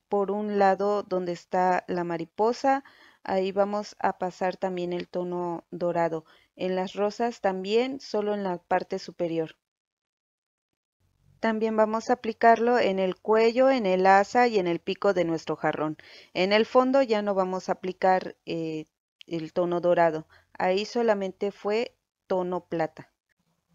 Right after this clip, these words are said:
Terminando de este paso, vamos a realzar lo que es la moldura que pusimos en el cuello de nuestro jarrón.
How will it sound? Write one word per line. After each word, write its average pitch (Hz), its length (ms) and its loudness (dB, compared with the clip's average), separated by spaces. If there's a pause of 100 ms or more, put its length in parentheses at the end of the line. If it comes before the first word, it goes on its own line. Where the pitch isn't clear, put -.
(440)
Terminando 254 680 4
de 240 260 8
este 214 280 -2
paso, 220 580 -2 (360)
vamos 240 480 2
a 233 80 6
realzar 190 640 4
lo 202 200 -2
que 175 220 0
es 180 160 -4
la 196 160 2
moldura 175 560 -2
que - 140 -6
pusimos 180 560 -8
en 180 100 -4
el 165 140 -6
cuello 196 640 0 (180)
de 185 140 -4
nuestro 175 320 -4
jarrón. 202 520 -2